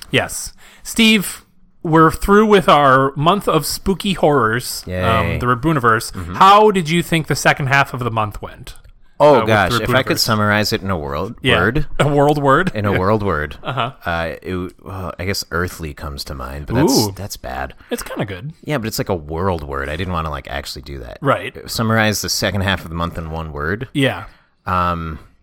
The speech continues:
Speaker 2: sterling.
Speaker 1: Hmm. It was pretty pristine, I gotta say.
Speaker 2: Yeah.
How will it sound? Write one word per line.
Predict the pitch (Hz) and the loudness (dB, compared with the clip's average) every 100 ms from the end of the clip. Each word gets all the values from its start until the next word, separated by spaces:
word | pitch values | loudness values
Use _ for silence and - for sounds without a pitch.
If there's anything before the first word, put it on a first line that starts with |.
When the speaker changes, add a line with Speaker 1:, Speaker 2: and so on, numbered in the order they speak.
| - - _ _ _ | -20 -20 _ _ _
Speaker 2:
sterling. | - - - - 101 87 71 52 - - - _ - - - | -10 -8 -8 -4 -2 0 -4 -10 -16 -20 -20 _ -20 -20 -8
Speaker 1:
Hmm. | 127 147 180 208 175 139 123 107 - - | -4 -2 0 0 0 0 -2 -6 -10 -2
It | 185 | 0
was | 190 185 180 | 4 6 6
pretty | - - 147 131 | 0 0 2 0
pristine, | - 135 - - 98 85 87 101 | 0 -2 -2 -6 -8 -10 -18 -8
I | 120 | -4
gotta | 117 107 | -4 -4
say. | 110 - 85 - - _ | -6 -10 -12 -18 -20 _
Speaker 2:
Yeah. | 76 | -12